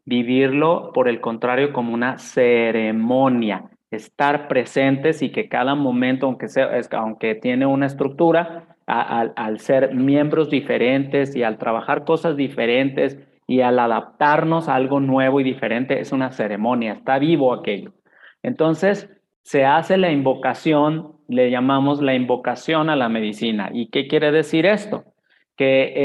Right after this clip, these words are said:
eh, practicas la conciencia de la rueda mo-, medicinal, es decir, que tú, para poder transformar algo o para poder transformarte o renacer,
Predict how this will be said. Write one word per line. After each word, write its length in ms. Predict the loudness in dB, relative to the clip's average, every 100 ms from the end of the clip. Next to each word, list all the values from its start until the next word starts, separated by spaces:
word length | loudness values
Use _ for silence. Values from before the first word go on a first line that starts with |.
| 2
eh, 60 | 2
practicas 580 | 0 -4 0 -2 0 2
la 200 | 2 0
conciencia 600 | 0 -2 0 -2 0 0
de 120 | 2
la 140 | 2 0
rueda 420 | 2 4 4 4
mo-, 160 | 2 0 0
medicinal, 880 | 0 2 0 -2 -4 -4 -4 -6 -8
es 260 | -2 -2 -2
decir, 640 | -4 2 2 2 -2 -18 _ _ _ _ _ _ -2
que 160 | -2
tú, 600 | -2 _ 6 6 4 -2 -12 -14 -2
para 320 | 2 2 2
poder 380 | 2 4 2 0
transformar 840 | -2 -2 0 0 2 2 0 -2
algo 540 | 0 4 4 4 4 2
o 160 | 4 0
para 320 | 2 0 0
poder 400 | 2 4 4 2
transformarte 1160 | 0 0 0 -2 0 0 2 4 4 4 2 2
o 100 | 2
renacer, 840 | 2 0 -2 -4 0 2 0 -6